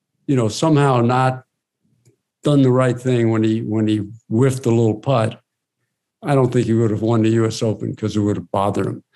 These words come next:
The, what I, the other things I've seen from the, from the, uh, the pros, and I've played, sure have played with a lot of great ones,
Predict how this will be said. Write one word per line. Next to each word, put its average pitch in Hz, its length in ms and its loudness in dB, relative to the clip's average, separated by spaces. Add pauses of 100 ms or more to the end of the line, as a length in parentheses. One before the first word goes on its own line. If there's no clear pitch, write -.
(440)
The, 131 580 2
what 160 180 4
I, 165 100 4
the 185 180 4
other 262 120 4
things 190 300 0
I've 123 160 0
seen 131 300 2
from 117 220 -2
the, 117 60 -2
from 120 240 0
the, 113 120 2 (260)
uh, 120 460 -2
the 113 80 -2
pros, 127 400 2
and 120 100 2
I've 113 200 0
played, 139 200 0
sure 147 260 2
have 135 220 2
played 123 220 2
with 113 180 0
a - 20 -4
lot 117 300 0
of 107 100 0
great 120 240 0
ones, 117 400 -2